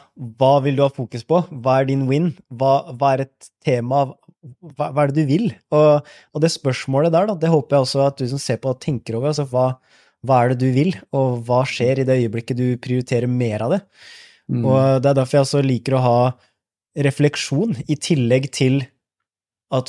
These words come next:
Speaker 1: vi fyller på med kunnskap. Det er jo det at vi kan justere og finne ut av hvordan, hvordan er det her for meg, og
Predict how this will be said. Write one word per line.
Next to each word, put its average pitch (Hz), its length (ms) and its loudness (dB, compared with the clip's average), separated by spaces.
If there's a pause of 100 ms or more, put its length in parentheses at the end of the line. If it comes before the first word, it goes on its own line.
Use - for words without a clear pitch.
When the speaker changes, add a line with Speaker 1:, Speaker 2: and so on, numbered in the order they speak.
Speaker 1:
vi 143 80 2
fyller 131 240 2
på 123 80 2
med 135 160 2
kunnskap. 165 320 0
Det 160 80 0
er 131 160 6
jo 147 80 4
det 135 80 4
at 123 160 2
vi 135 80 -2
kan 135 240 0
justere 131 600 0 (100)
og 135 80 -6
finne 127 320 0
ut 120 140 -10
av 127 100 0
hvordan, 127 300 0 (180)
hvordan 135 240 -2
er 117 160 -2
det 120 80 -2
her 127 160 -2
for 117 240 -2
meg, 185 140 0 (180)
og 135 140 2